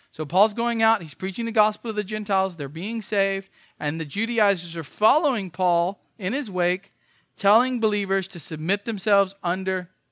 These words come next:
the law. So let's settle this once and for all. We're gonna go up to Jerusalem. James is still there, the apostle.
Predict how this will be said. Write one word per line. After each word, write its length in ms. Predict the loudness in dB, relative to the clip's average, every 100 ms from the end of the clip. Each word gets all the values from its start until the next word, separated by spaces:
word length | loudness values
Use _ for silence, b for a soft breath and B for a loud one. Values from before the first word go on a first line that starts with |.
| -8
the 100 | -2
law. 360 | -2 -2 -6 _ _ _ _ b b b b
So 160 | -6 0
let's 220 | 0 0
settle 300 | 0 2 4
this 180 | 2 0
once 300 | -4 -4 -6
and 120 | -10
for 140 | -4 0
all. 260 | 0 0
We're 80 | -4
gonna 140 | -8
go 180 | -4 -2
up 120 | -2
to 120 | -4 -8
Jerusalem. 480 | -2 -2 -2 -8
James 480 | -4 -4 -2 -4 -6
is 100 | -8
still 240 | -4 -2 0
there, 220 | 0 0
the 100 | -4
apostle. 560 | -4 -4 -4 -6 -14